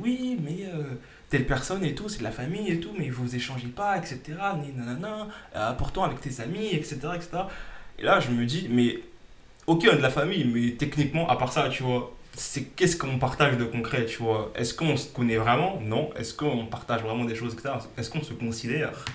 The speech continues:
mutuellement ? Pas forcément. Donc, c'est pas parce qu'on a le même sang, ok, ça, c'est un truc aléatoire, tu vois, j'ai pas choisi, tu vois. » Et, euh, alors que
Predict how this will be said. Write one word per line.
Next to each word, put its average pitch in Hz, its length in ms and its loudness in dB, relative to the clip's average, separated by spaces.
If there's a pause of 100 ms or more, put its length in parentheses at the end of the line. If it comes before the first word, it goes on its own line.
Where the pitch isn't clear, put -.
(140)
mutuellement ? 113 540 -4 (400)
Pas 135 120 6
forcément. 131 540 2 (300)
Donc, 120 180 0
c'est 131 80 -2
pas 147 180 4
parce 127 300 2
qu'on 123 320 0
a 107 100 0
le 104 60 -2
même 104 220 -6
sang, 147 240 0
ok, 147 160 -4
ça, 131 140 -4
c'est - 120 -8
un 113 80 -10
truc 113 220 -10
aléatoire, 107 500 -6
tu - 140 -14
vois, - 160 -6
j'ai 110 120 -2
pas 113 120 -2
choisi, 139 320 6
tu 143 140 0
vois. » 127 260 2 (360)
Et, 110 160 -2
euh, 107 280 0 (240)
alors 123 240 6
que 113 340 2